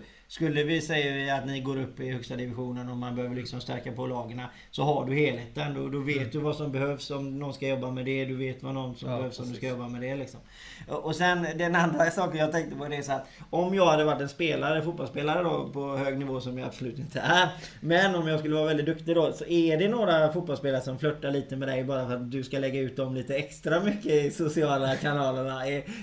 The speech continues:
Speaker 1: kan det förekomma att det är någon som sticker undan en kexchoklad bara för att man ska liksom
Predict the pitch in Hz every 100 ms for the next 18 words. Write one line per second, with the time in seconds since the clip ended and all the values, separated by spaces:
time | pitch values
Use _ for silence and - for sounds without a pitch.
0 | - 170 175 175 190 160 147 160 160 170
1 | 175 180 170 156 156 156 156 151 160 151
2 | 156 156 143 143 165 170 202 - 151 151
3 | 139 147 139 127 131 139 135 - 135 131
4 | 135 139